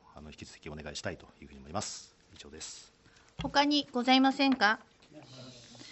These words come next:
Speaker 2: 質疑を終結いたします。続いて、繰越免許費の審査を行いますので、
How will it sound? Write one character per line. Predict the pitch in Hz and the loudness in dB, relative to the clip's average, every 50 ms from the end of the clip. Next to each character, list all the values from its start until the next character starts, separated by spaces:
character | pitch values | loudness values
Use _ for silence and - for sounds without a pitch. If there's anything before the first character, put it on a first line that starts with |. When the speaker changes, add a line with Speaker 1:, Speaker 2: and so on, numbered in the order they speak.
| - - - - | -20 -20 -18 -12
Speaker 2:
質 | - - - 330 320 | -12 -6 0 2 2
疑 | 285 294 269 | 4 6 8
を | 277 294 294 - - | 10 10 10 8 6
終 | - - 269 262 | 2 0 0 2
結 | 254 277 277 - 269 | 2 0 0 0 0
い | 247 | 4
た | - 247 233 | 4 4 4
し | - 254 | 6 4
ま | 247 240 240 | 4 4 4
す。 | 240 - - - - - - - - - - - | 2 -2 -10 -16 -20 -20 -18 -18 -18 -16 -8 -2
続 | - 262 240 285 | 0 2 4 4
い | 339 330 | 4 4
て、 | - - 320 311 294 - - | 6 6 6 6 6 4 4
繰 | - 277 285 311 320 | 2 4 4 4 6
越 | - 349 330 - 330 311 | 6 4 4 4 4 6
免 | 311 320 330 320 | 8 8 8 8
許 | - 359 | 6 4
費 | 359 349 349 | 4 6 6
の | 285 254 233 | 6 6 6
審 | - - 311 320 | 6 6 6 6
査 | 302 - 269 247 | 6 6 6 6
を | 240 269 254 220 | 8 6 6 6
行 | - 247 | 4 6
い | 247 247 247 254 | 8 8 8 8
ま | 247 262 | 8 6
す | 262 - 262 | 6 4 2
の | 233 208 202 | 2 2 2
で、 | 190 185 190 - | 0 -2 -2 -4